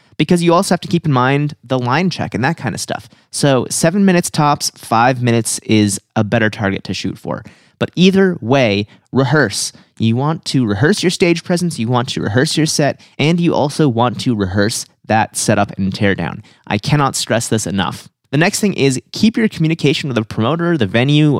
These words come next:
and artist management, whatever teams you're speaking with, keep it clean, concise, and positive. That means you're not going to write any essays with tons of typos in them. You're not gonna ask rambling questions, and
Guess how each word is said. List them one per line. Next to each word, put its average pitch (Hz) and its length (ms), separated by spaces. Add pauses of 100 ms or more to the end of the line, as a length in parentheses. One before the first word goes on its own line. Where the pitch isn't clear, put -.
and 104 300
artist 135 300
management, 135 480 (340)
whatever 180 380
teams 160 420
you're 147 120
speaking 175 360
with, 185 220 (260)
keep - 160
it - 140
clean, 196 460
concise, 131 580
and 107 180
positive. 101 520 (260)
That 170 160
means 185 280
you're 165 120
not 175 200
going 147 240
to 139 180
write 127 220
any 131 220 (100)
essays 113 440
with 98 100
tons 120 240
of 104 140
typos 107 500
in 92 140
them. 85 260 (280)
You're 139 120
not 165 180
gonna 170 140
ask 143 380
rambling 123 480
questions, 127 640
and 127 200